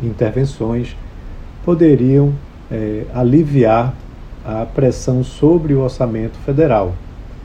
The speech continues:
incapaz de garantir a manutenção mínima das rodo-, das rodovias e oferecer um trecho mais seguro para a população com tarifas mais baixas.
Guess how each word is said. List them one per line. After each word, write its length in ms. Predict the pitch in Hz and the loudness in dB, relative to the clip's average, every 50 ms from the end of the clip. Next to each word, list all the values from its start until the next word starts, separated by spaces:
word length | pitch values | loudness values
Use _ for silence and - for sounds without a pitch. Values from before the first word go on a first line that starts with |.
| - - - - - - | -16 -14 -12 -12 -10 -8
incapaz 520 | 123 - - - - - - 117 117 113 | -8 -4 -2 -2 -2 0 0 0 0 0
de 80 | - 113 | 0 0
garantir 420 | 117 117 117 117 110 92 - - | 0 2 2 0 -2 -2 -2 -2
a 60 | 120 | 0
manutenção 600 | 123 131 131 127 135 139 - 139 135 - - 139 | 0 0 0 0 0 0 0 -2 0 0 2 2
mínima 420 | 143 139 127 139 156 175 180 170 156 | 4 4 4 4 4 4 4 4 4
das 180 | 135 123 113 | 2 2 2
rodo-, 320 | 113 120 120 131 143 131 117 - 117 117 - 110 | 2 0 2 2 0 0 0 -4 -8 -10 -8 -6
das 160 | 110 107 98 | -6 -4 -4
rodovias 640 | 104 113 117 131 139 131 117 113 113 120 131 135 139 - - - - - - - - - - - | -4 -2 0 0 0 0 0 0 0 2 0 0 -2 -6 -14 -16 -16 -16 -16 -16 -16 -8 -2 0
e 40 | 180 | 0
oferecer 560 | 170 175 208 190 175 156 143 - - 151 151 | 2 4 4 4 4 4 4 2 2 2 4
um 60 | 151 | 2
trecho 420 | 143 - 135 139 139 139 - - | 2 2 4 4 4 4 2 -2
mais 260 | 139 127 127 131 143 139 | -2 0 2 0 0 0
seguro 500 | - - 165 117 107 117 117 123 120 120 | -2 -4 -2 0 2 2 2 2 0 0
para 160 | - 120 120 | -2 -2 -2
a 40 | 120 | -2
população 720 | - 127 120 - 139 131 127 123 - - - 110 107 107 - - - - - - - - | -2 -4 -4 -2 0 0 0 -2 -4 -4 -4 -4 -4 -4 -6 -10 -14 -14 -14 -14 -10 -6
com 140 | - 135 | -4 -2
tarifas 560 | 135 - 143 127 104 104 107 104 - 123 110 110 | 0 2 2 2 2 2 0 0 -2 -2 -2 -2
mais 260 | 117 117 117 120 113 | -2 -2 0 0 -2
baixas. 600 | - 101 90 98 98 95 92 87 - - - | -4 -6 -8 -8 -6 -6 -6 -6 -8 -10 -12